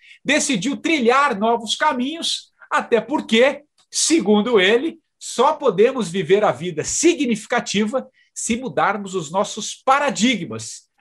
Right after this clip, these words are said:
E um bom começo, como ele gosta de frisar, é seguir o coração. Eu estou falando do jovem Mark Christie. Tudo bem, Mark? Que legal falar contigo, cara.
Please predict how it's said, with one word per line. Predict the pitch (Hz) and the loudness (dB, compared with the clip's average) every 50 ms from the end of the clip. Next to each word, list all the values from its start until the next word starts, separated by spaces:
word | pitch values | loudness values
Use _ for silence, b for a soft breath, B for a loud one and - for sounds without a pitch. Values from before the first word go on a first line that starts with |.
| _ _ - | _ _ -4
E | 302 311 | -2 0
um | 294 240 202 | 2 2 2
bom | 160 165 185 185 190 | 4 4 4 4 2
começo, | 190 - 269 240 165 165 202 247 214 - - - - b b b b b | 2 2 2 2 4 2 2 2 0 -2 -8 -12 -16 b b b b b
como | - 220 254 381 392 330 | 0 2 4 4 4 4
ele | 240 185 156 | 2 2 2
gosta | 147 160 180 196 196 - 160 | 2 2 2 2 0 -2 -4
de | 143 147 160 | -4 -4 -4
frisar, | - 240 277 269 185 160 160 151 - 220 214 - b b b b b b | -4 -4 -6 -4 -2 0 2 2 2 0 -2 -6 b b b b b b
é | 170 185 | -6 -6
seguir | - - - 208 143 113 143 185 220 | -4 -2 -2 -2 -2 -2 -2 -2 0
o | 233 214 - - _ _ - | 0 -2 -2 -4 _ _ -4
coração. | - 254 302 311 302 262 240 - - - - 208 208 190 156 - _ _ b b b b b b b b | 2 4 4 4 4 2 0 -2 -4 -2 0 2 2 2 2 -2 _ _ b b b b b b b b
Eu | 220 277 294 | 2 2 2
estou | 254 202 - - 226 233 | 0 -2 0 2 2 2
falando | 220 - 285 269 185 165 190 254 262 233 262 | 2 2 2 4 4 4 2 0 0 -2 -6
do | 220 220 302 294 240 | -6 -2 0 0 0
jovem | 160 135 - 196 208 254 285 302 302 254 190 202 190 156 | 0 0 2 4 6 6 6 6 4 4 4 2 0 0
Mark | 143 160 202 226 247 - - - 214 - - | 0 0 0 0 0 -4 -6 -10 -10 -6 -2
Christie. | - 214 254 226 - - - - - B B B B B B B B B B _ | 0 2 2 2 0 -4 -8 -12 -12 B B B B B B B B B B _
Tudo | - 294 339 349 277 | 0 2 4 4 4
bem, | 190 285 330 339 | 4 4 4 4
Mark? | 330 294 262 226 208 214 | 4 4 4 4 4 2
Que | 208 170 - - 285 | -2 -6 -6 -4 -2
legal | 320 302 247 220 277 302 | 0 2 2 4 4 2
falar | 311 - 262 262 254 | 4 4 2 2 2
contigo, | 254 240 196 - - 285 320 302 349 262 | 2 -2 -4 -2 0 0 2 2 0 0
cara. | - - 170 135 120 107 98 | 2 2 2 2 0 -2 -6